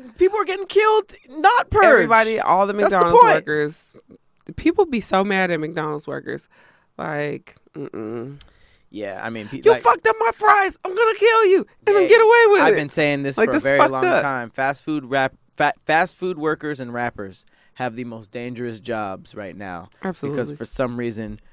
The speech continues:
Speaker 1: I mean, we know why people are killing rappers, but people are missing a sauce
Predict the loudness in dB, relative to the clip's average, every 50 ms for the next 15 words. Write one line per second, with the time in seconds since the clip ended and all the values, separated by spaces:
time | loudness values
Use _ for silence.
0 | _ _ _ _ _ _ -8 -6 -6 -6 -6 -6 -8 -12 -14 _ _ _ _ -8
1 | -6 -4 -2 0 0 0 0 -2 -2 -4 -6 -4 -4 -4 -4 -4 -6 -6 -6 -4
2 | -4 -2 -2 -2 -4 -6 -12 -12 -14 -12 -12 -10 -10 -10 -14 -16 _ _ _ _
3 | _ _ _ _ _ _ -20 -20 _ _ _ _ _ _ _ -12 -10 -8 -4 -2
4 | -2 -2 -2 -4 -8 -12 -12 -8 -4 -4 -4 -4 -4 -8 -10 -10 -10 -10 -4 -2
5 | 0 2 2 0 -2 -2 -6 -14